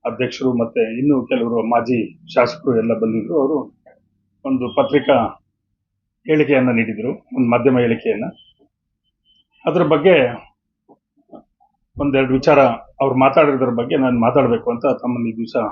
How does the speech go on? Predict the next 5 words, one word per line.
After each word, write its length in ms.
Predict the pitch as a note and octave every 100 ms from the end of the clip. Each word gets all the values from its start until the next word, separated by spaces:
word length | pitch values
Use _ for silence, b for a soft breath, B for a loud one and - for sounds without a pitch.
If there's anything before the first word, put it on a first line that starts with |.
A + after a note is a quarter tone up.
| - _ B2
ಆಹ್ವಾನಿಸ್ತೀನಿ. 760 | - - - - - D#3+ _ _ _ _ _ _ _ _ _ _ _ _ _ _ _ _ _ _ _ _ _ _ _ _ _ D#3
ಅವರು, 440 | E3 E3 D3+ G3
ಮಧು 560 | A#3+ - - D3 E3 F#3
ಅವರು 120 | E3
ಹೇಳ್ತಿದ್ರು, 680 | D3 D3 D3 A#2+ D3+ G3